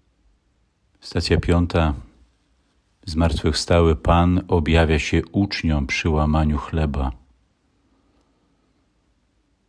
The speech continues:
Emaus. Wydawało się im, że to jest cel ich drogi. A tak naprawdę to był początek drogi,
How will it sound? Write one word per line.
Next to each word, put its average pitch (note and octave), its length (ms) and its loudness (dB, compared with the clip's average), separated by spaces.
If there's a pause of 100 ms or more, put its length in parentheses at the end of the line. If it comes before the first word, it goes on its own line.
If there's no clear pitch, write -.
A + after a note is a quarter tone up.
(540)
Emaus. C#2 800 -2 (2250)
Wydawało F#2+ 520 6
się - 160 2
im, A2+ 280 6
że G2+ 140 0
to - 140 0
jest F2+ 320 2
cel F#2 240 2
ich D2+ 160 -2
drogi. C2 520 -2 (1300)
A F2+ 80 0
tak F2 180 2
naprawdę D#2 720 2 (200)
to - 160 6
był D#2+ 160 4
początek D#2+ 680 2
drogi, F2 560 4